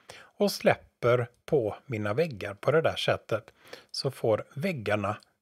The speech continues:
den, det materialet som jag precis har tillverkat.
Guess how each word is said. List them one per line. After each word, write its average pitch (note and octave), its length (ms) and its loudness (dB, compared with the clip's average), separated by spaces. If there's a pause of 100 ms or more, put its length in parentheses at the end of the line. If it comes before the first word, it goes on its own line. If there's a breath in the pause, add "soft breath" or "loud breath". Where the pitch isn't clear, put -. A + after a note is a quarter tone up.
den, G2+ 420 0
det D#3 200 2
materialet G2+ 760 0
som A2+ 160 -6
jag A2+ 180 -2
precis - 480 -6
har G#2 260 -2 (360 loud breath)
tillverkat. G2+ 760 -4